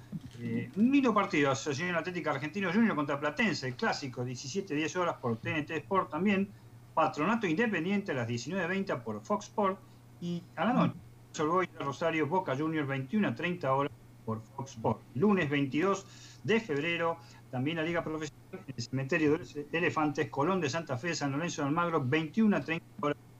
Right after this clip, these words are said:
también por Fox Sport. En Copa Argentina tenemos mañana sábado, veinte de febrero, diecisiete, diez horas, Tigre Alvarado de Mar del Plata por Teis Sport. Domingo veintiuno de febrero,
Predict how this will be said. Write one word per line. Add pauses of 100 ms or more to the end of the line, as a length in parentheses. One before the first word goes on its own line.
(140)
también (260)
por
Fox (240)
Sport. (380)
En
Copa
Argentina
tenemos
mañana
sábado,
veinte
de
febrero,
diecisiete,
diez
horas, (380)
Tigre
Alvarado
de
Mar
del
Plata
por
Teis
Sport. (440)
Domingo
veintiuno
de
febrero,